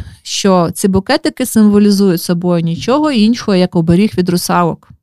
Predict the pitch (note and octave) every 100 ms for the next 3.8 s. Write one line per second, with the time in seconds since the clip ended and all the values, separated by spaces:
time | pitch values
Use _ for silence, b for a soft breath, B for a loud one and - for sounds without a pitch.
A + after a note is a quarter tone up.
0 | _ _ _ _ _ - F#3 F#3+ C4 D#4+
1 | D4+ B3+ A3+ G#3+ A#3 - G3+ F3 - F3+
2 | F#3+ F#3+ F#3 F3+ A3+ A3+ A3+ A#3 - G3
3 | F#3 - G#3+ C#4+ G3+ G3+ G3